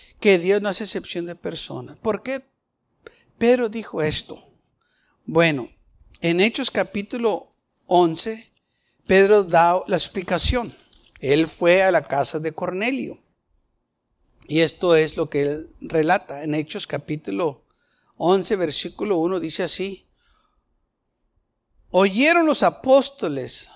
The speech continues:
y los hombres que estaban en Judá, que también los gentiles habían recibido la palabra de Dios.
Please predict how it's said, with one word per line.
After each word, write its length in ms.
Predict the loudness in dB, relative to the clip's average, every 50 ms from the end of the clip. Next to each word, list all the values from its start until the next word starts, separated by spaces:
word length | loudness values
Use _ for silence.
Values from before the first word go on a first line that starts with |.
| _ _ _
y 100 | -2 0
los 320 | 2 4 2 2 0 0
hombres 420 | 2 4 4 4 4 0 -4 -4 -4
que 100 | -4 -4
estaban 500 | -4 -4 -2 0 0 2 2 0 -2 -4
en 100 | -8 -10
Judá, 640 | -10 -10 -8 -4 0 0 0 0 0 -4 -8 _ _ _ _ _ _ _ _ _ _ _ _ _
que 180 | 2 4 4 4
también 580 | 4 2 2 2 2 0 -2 -2 -2 -2 -2
los 180 | -2 -2 -4 -4
gentiles 800 | -4 -4 -4 -4 -4 -6 -8 -8 -4 -4 -2 -2 -2 -2 -2 -2
habían 360 | -2 -4 -4 -4 -6 -6 -6
recibido 760 | -6 -6 -6 -4 -4 -4 -4 -6 -6 -8 -4 -4 -4 -4 -6 -8 -6
la 280 | -2 -2 -2 -2 -2
palabra 560 | -4 -4 -2 -2 0 0 0 0 0 -4 -8
de 200 | -8 -8 -8 -8
Dios. 640 | -8 -8 -8 -6 -6 -8 -8 -12 -14 -16 -16 -18 _